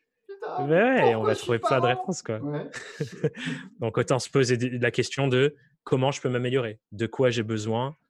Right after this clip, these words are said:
Speaker 2: pour donner cent pour cent de la valeur que je peux apporter aux gens. Et du coup, les premières questions que je me suis posées, c'est justement avec cette approche très stoïque,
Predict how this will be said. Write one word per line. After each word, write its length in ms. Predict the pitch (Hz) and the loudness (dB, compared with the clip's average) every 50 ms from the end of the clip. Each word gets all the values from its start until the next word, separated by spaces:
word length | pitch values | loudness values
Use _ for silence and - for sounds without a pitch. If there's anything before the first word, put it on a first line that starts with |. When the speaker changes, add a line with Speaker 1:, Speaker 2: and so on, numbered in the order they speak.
| _ _ - | _ _ -18
Speaker 2:
pour 280 | - - 127 113 113 | -12 -8 -6 -6 -4
donner 300 | 101 110 110 107 110 113 | -2 -2 -2 0 0 -2
cent 200 | 110 - - 117 | -2 -2 -4 -4
pour 180 | 110 - 120 - | -6 -6 -10 -10
cent 160 | - 117 110 | -8 -6 -6
de 40 | 104 | -4
la 60 | 101 95 | -4 -4
valeur 260 | 101 98 101 98 - | -4 -4 -4 -6 -6
que 80 | - | -10
je 80 | 104 - | -12 -10
peux 80 | - 107 | -8 -8
apporter 320 | 101 95 104 - - - | -8 -8 -10 -12 -10 -8
aux 60 | 104 107 | -8 -8
gens. 220 | 107 107 98 101 _ _ _ _ _ _ _ _ _ _ _ _ _ - | -8 -10 -14 -16 _ _ _ _ _ _ _ _ _ _ _ _ _ -10
Et 120 | 107 92 | -10 -10
du 120 | 90 90 | -10 -12
coup, 320 | - - 135 143 160 180 - _ _ - | -6 0 2 2 2 2 -2 _ _ -10
les 100 | 101 98 | -10 -8
premières 300 | - - 107 107 101 - | -6 -4 -4 -4 -4 -4
questions 280 | - 110 - - 110 | -6 -8 -6 -4 -6
que 40 | 104 | -4
je 60 | 95 104 | -4 -6
me 60 | 95 | -6
suis 140 | - - - | -8 -8 -6
posées, 280 | - 104 101 120 131 | -6 -4 0 0 0
c'est 320 | 131 - 120 113 113 - _ _ _ _ _ _ _ _ _ _ _ _ _ _ _ _ _ - | 0 0 -2 -2 -2 -4 _ _ _ _ _ _ _ _ _ _ _ _ _ _ _ _ _ -12
justement 480 | 92 95 - - - 104 107 110 110 | -12 -10 -10 -8 -6 -4 -2 0 -2
avec 180 | 101 92 101 - | -2 -2 -4 -8
cette 180 | - - 101 - | -8 -10 -10 -10
approche 320 | 90 - - 101 - - | -10 -10 -8 -10 -10 -8
très 180 | - - 104 98 | -8 -8 -8 -8
stoïque, 540 | - - - 110 127 - - - - _ | -8 -4 -2 -2 -2 -4 -6 -16 -20 _